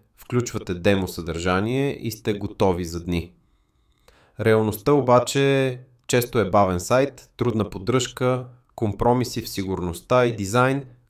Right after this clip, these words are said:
който прилича на десетки други. По-долу ще намерите изчерпателно обяснение защо готовите теми са проблемни,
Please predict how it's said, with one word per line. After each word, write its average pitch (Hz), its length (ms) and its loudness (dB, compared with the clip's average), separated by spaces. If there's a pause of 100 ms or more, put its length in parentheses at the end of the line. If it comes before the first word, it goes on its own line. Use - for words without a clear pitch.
който 135 280 0
прилича 120 500 -2
на 107 120 -2
десетки 107 460 -2
други. 101 480 -2 (680)
По-долу 127 400 4
ще 120 200 -4
намерите 113 440 0
изчерпателно 98 760 -2
обяснение 117 760 -2 (280)
защо 110 440 -2
готовите 107 520 -2
теми 101 300 -2
са - 220 -10
проблемни, 101 680 -2